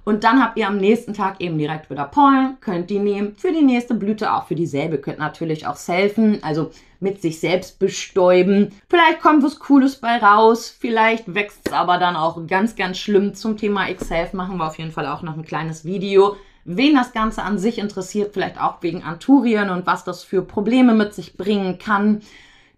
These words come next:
der kann auch gerne wieder auf meinem Instagram-Account gucken. Da gibt's ein Highlight zum Thema X-Self. Da erkläre ich das ganz, ganz genau. Ist nicht schlecht, wenn man da so ein bisschen Bescheid weiß.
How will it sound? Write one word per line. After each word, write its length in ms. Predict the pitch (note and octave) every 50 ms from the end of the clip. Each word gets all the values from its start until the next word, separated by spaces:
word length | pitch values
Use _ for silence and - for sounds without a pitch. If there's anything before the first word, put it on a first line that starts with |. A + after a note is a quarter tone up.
| - G#3+
der 220 | G#3+ G#3+ G#3+ G#3
kann 300 | G#3 - G#3+ G3+ G3+ G3
auch 340 | F#3 - D3 D3+ - - -
gerne 320 | - D3+ E3 E3 D#3+ D3
wieder 280 | D#3+ E3+ E3+ D#3+ - -
auf 120 | F#3+ -
meinem 200 | A#3+ A3 G#3+ G#3
Instagram-Account 960 | - B3+ C4+ C4 B3 G3+ G3+ G#3+ G3+ G3+ G3+ - - G#3+ F#3+ F#3+ F#3+ F#3 F#3
gucken. 580 | - - G3+ F#3+ F#3 - F3 F3 F3 E3+ F3 E3
Da 200 | E3 D#3+ D#3+ E3+
gibt's 300 | E3+ E3+ E3+ - _ -
ein 180 | E3+ E3 E3+ D#3+
Highlight 560 | D#3+ D#3 D3+ D#3 D3+ D3+ D3+ A#3 - - _
zum 260 | - - G#3 G#3+ G#3
Thema 380 | - G#3 G3 F#3 F#3 F3+ E3+ -
X-Self. 640 | - E3 - - - - - E3 D#3 D#3+ D#3+ D#3+ D#3+
Da 80 | D#3+
erkläre 400 | D3+ D3 D#3 - - E3 D3+ D3
ich 60 | E3+ -
das 220 | D#3 D#3 - -
ganz, 220 | F#3+ F#3+ A#3 A3+
ganz 240 | - G3 G3 G3+ -
genau. 500 | - F#3 F#3 F3+ F3 F3 F3+ F#3 F#3 - - _ _ _ _ _ _ _ _ _ _ -
Ist 220 | C4 E4 - -
nicht 280 | C#4+ B3+ B3+ B3+ - -
schlecht, 420 | - A#3+ G#3+ G#3+ A#3 A3+ - - -
wenn 180 | F3 F#3 F#3+
man 220 | G#3 G3 G3 G3 F#3
da 220 | - F3 F#3+ F#3
so 120 | F3 F#3
ein 180 | F3 F3+ F3+ F3
bisschen 500 | - G#3 G#3 G#3 - - G3+ F#3 F#3 F3+
Bescheid 580 | E3 E3 D#3+ - - - F#3 - E3+ E3+ E3+ -
weiß. 600 | C#3+ C#3 D3 D3+ D#3 F3+ A#3 C#4+ F#4 F#4 - -